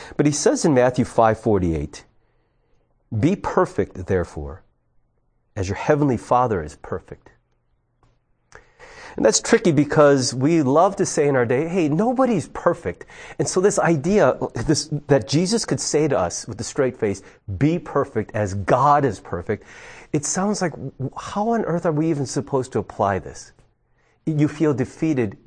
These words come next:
just hearing it. And yet the word perfect is, is, it's the problematic part, because in the Greek, it doesn't mean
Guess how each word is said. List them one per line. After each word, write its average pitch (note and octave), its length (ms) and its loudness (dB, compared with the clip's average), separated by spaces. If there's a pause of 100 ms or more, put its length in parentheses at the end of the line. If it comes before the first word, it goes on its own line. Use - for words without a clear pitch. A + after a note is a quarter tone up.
just A#2 320 -4
hearing G#2+ 400 -4
it. C2 100 -16 (1120)
And C3 120 2
yet D#3 120 4
the D#3 60 4
word F#3+ 320 2
perfect - 540 -2
is, G2 300 -4
is, A#2 280 -2
it's - 160 -4
the - 80 -6
problematic G2+ 580 0
part, G2+ 180 -8
because A#2 280 -4
in F3 160 0
the E3+ 80 2
Greek, A#2+ 520 -4 (480)
it A#2+ 120 -6
doesn't F#3+ 440 0
mean C3 460 0